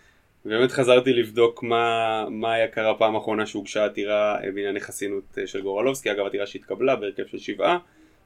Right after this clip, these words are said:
אמנם החוק היה שונה, אבל מעניין היה לראות את הכתיבה של העתירה משנת אלפיים ושלוש, אותה תנועה, אותו משפט מנהלי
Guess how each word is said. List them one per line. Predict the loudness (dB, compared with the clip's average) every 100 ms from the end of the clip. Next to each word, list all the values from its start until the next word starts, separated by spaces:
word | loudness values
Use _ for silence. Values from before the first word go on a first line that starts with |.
| -4
אמנם | 2 2
החוק | 2 0 4
היה | 4 4
שונה, | 2 0 2 0 -2 _ _ _ _ _ _ -4
אבל | -4 6 8 8 6
מעניין | 2 4 6 8 8
היה | 6 4
לראות | 4 4 2 0 -2 -8 -14 -12 -10
את | -6
הכתיבה | -8 -4 0 8 8
של | 8 4
העתירה | 4 2 2 2
משנת | 2 -4 -4
אלפיים | -2 -2 -2
ושלוש, | -2 -2 0 -2 -6 -12
אותה | -4 -2
תנועה, | -2 -2 -2 0
אותו | -2 -2
משפט | -4 -2 -2
מנהלי | -2 2 4 4